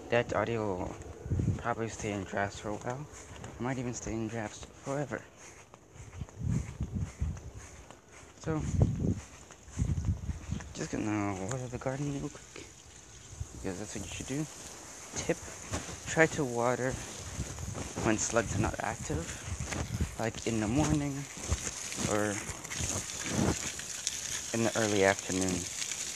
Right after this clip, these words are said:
Too late, uh, the slugs can, it gives a nice environment for slugs to come out and do their damage.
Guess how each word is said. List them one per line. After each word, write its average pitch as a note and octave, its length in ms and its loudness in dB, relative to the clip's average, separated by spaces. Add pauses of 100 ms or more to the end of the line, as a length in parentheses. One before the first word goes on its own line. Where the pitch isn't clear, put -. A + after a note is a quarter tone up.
(680)
Too D3+ 160 4 (100)
late, D3+ 400 4
uh, A#2+ 200 6
the G#2+ 80 2
slugs - 1700 2
can, G#2+ 480 2 (420)
it A2 120 2
gives B2 200 6
a G#2 140 2
nice B2+ 240 4
environment A2 400 6
for - 160 -2
slugs - 880 6 (2000)
to C3 120 8
come C#3 240 10
out - 420 12 (1200)
and G2 520 8
do A#2+ 120 10
their A#2 160 12
damage. G#2 680 10